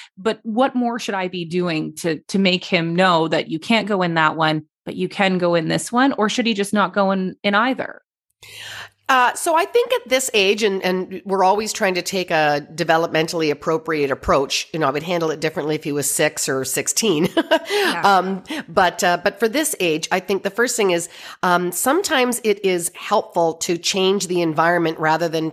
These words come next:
Speaker 2: constantly correcting the child. So it may be easier for you to put a safety latch that he can't open on the cupboard, he can't go in. So it's just, it, it doesn't require, you know, a, a constant correction. Um, however, if you decide that you're, what you are doing, which is the, w-,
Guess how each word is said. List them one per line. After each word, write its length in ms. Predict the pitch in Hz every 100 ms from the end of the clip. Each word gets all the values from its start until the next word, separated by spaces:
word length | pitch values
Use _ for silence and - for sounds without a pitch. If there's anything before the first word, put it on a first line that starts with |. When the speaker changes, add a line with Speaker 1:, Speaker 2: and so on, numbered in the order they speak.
| -
Speaker 2:
constantly 480 | - 160 - - 160
correcting 440 | - 156 143 156
the 80 | 139
child. 480 | - 139 135 87 - - - -
So 280 | - 202 180
it 200 | 190 202
may 160 | 208 202
be 220 | 196 220
easier 480 | 233 247 208 185 175
for 140 | 180
you 200 | 165 160
to 60 | 156
put 200 | 180 165
a 40 |
safety 400 | - 170 165 175
latch 300 | 156 147 -
that 100 | 151
he 120 | 170
can't 280 | - 175 151
open 260 | 160 160 147
on 100 | 147
the 80 |
cupboard, 280 | 143 160 143
he 100 | 156
can't 300 | 143 156 -
go 240 | 139 127 135
in. 220 | 120 127 -
So 180 | - 160
it's 160 | 156
just, 320 | - 160 - - _ -
it, 180 | 160 -
it 120 | 165
doesn't 260 | 175 160 -
require, 720 | 156 - 147 143 147 139 131 _ _ _ _ _
you 180 | 175 165
know, 180 | 151 143
a, 180 | 156 -
a 60 | 147
constant 460 | 175 143 - 139
correction. 520 | - 139 139 - - - - - - - - 180
Um, 340 | 170 160 170
however, 380 | - 370 185 208
if 180 | 254 233
you 80 | 202
decide 360 | 202 190 180 180
that 100 | 185
you're, 200 | 175 170 170 190 -
what 300 | 190 180 185
you 120 | 175
are 160 | 175 180
doing, 240 | 170 170
which 180 | 170 180
is 120 | 160
the, 80 | 165
w-, 220 | - 175